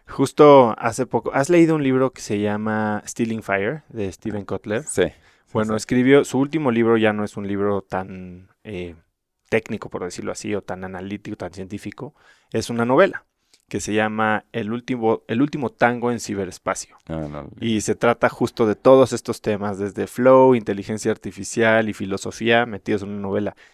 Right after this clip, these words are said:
Speaker 1: Y casualmente, eh, en Instagram lo conectamos y me mandó el libro, ahí lo tengo, lo tengo que leer.
Speaker 2: Ah.
Speaker 1: Eh, pero creo que está buenísimo. Ayer estaba viendo también en Instagram que platicaba con,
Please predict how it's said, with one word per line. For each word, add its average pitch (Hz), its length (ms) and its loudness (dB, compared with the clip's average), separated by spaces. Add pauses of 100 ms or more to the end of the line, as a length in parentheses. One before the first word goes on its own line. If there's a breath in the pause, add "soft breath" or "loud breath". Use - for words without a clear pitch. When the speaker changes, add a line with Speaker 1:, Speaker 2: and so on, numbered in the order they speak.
(160 soft breath)
Speaker 1:
Y 117 120 -6
casualmente, 139 880 4
eh, 101 760 -2 (180)
en 101 460 -12
Instagram 117 640 -2
lo 107 120 -6
conectamos 117 880 -4
y 104 100 -6
me 101 160 -8
mandó 104 360 0
el 127 100 2
libro, 139 220 4
ahí 107 100 2
lo 123 140 -4
tengo, 131 280 -4
lo 98 120 -6
tengo 117 240 -10
que 101 120 -8
leer. 107 340 -6
Speaker 2:
Ah. 82 420 -8
Speaker 1:
Eh, 113 160 -10
pero 104 420 -2
creo 117 120 -10
que - 60 -16
está 123 160 -2
buenísimo. 107 640 -6
Ayer 107 340 0
estaba 107 300 -2
viendo 104 320 -2
también 101 260 -8
en 101 80 -8
Instagram 101 340 -4
que - 140 -12
platicaba 101 480 -4
con, 95 440 -12